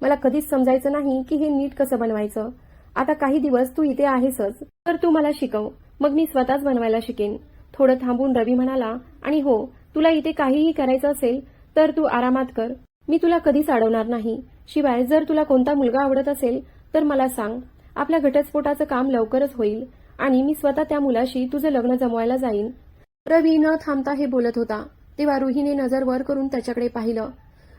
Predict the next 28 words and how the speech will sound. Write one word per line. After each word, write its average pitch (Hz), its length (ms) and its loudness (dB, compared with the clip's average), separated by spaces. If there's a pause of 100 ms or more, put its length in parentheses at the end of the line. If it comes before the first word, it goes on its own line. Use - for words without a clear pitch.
(160)
"तुम्हाला 302 400 0
माझ्या 277 320 0
या 277 140 0
लग्नावर 247 460 -2
काहीच 269 320 -4
हरकत 262 300 -4
नाही 285 200 -2
ना?" 247 200 -4 (540)
रवीने 302 360 4
तिच्याकडे 285 380 0
पाहत 247 300 -2
विचारलं. 226 480 -4 (540)
"तुला 311 200 2
खरंच 285 280 0
काही 302 200 0
प्रॉब्लेम 277 360 -2
नाही 285 200 -4
ना?" 247 200 -4 (480)
तेव्हा 311 240 2
रुही 285 380 0
हलकं 262 320 -2
हसत 247 340 -4
म्हणाली, 220 400 -4 (300)
"याचा 277 200 0
काहीच 285 380 -2
फरक 254 220 -2
पडत 226 240 -6
नाही 240 340 -4